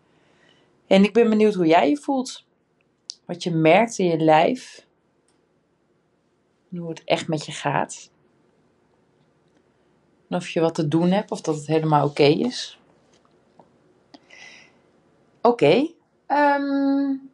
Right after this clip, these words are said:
hoogtepuntje van de week. <laughs> Oké, mijn hoogtepuntje, die was, eh, vandaag. Ik had een hele toffe klant. Dat is een, eh, hele jonge jongen nog. Echt een superleuke gast. Ik vind het heerlijk om met pubers te werken.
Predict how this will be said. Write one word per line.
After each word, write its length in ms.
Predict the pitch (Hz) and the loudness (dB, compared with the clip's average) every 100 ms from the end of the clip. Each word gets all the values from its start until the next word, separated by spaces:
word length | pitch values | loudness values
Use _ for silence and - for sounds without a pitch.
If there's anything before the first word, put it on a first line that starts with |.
| _ _ _ _ | _ _ _ _
hoogtepuntje 560 | - 311 320 - 277 254 | 0 0 0 -6 -4 -4
van 100 | 233 | -2
de 60 | 180 | 0
week. 300 | - - - _ - - - | 0 -2 -16 _ -20 -12 -2
<laughs> 480 | 220 226 233 190 202 _ _ | 0 2 0 -2 -6 _ _
Oké, 400 | - - - - - - - _ 143 | -20 -20 -20 -20 -20 -20 -20 _ 0
mijn 300 | 170 311 311 | 2 4 6
hoogtepuntje, 720 | 277 277 226 - 214 202 202 | 4 2 -8 -2 -2 0 0
die 120 | 185 | 2
was, 280 | 170 175 - | 2 2 2
eh, 140 | 139 | 0
vandaag. 720 | 131 151 131 139 302 - - | 2 0 2 2 2 -4 -14
Ik 140 | - 165 | -10 -2
had 180 | 180 180 | 0 0
een 180 | 156 - | -4 -6
hele 400 | 127 170 269 254 | -4 0 0 -2
toffe 260 | 185 156 147 | -6 -10 -4
klant. 420 | 147 175 285 - | 0 0 -2 -6
Dat 160 | 151 | -6
is 140 | 147 147 | -6 -6
een, 200 | 143 139 | -6 0
eh, 380 | 131 127 123 123 120 | 0 2 0 -2 -6
hele 300 | 175 220 202 | -2 0 2
jonge 300 | 180 170 143 | 2 2 2
jongen 320 | 131 165 208 | 2 4 2
nog. 400 | 247 466 - - _ _ _ _ _ _ _ _ | 2 -2 -6 -20 _ _ _ _ _ _ _ _
Echt 320 | - 302 311 - | 0 2 0 -10
een 100 | 185 | -14
superleuke 800 | - - - 294 302 196 160 151 | -14 -12 -2 -2 0 -2 -2 -4
gast. 400 | - 185 - - | -4 -4 -4 -16
Ik 140 | - - | -20 -12
vind 140 | 165 | -10
het 100 | 151 | -10
heerlijk 500 | 113 139 180 220 - | -8 2 2 4 0
om 60 | 165 | -2
met 140 | 160 | -2
pubers 320 | 175 175 175 | -4 -4 -4
te 80 | 165 | 0
werken. 420 | 160 165 165 247 | 2 2 0 -8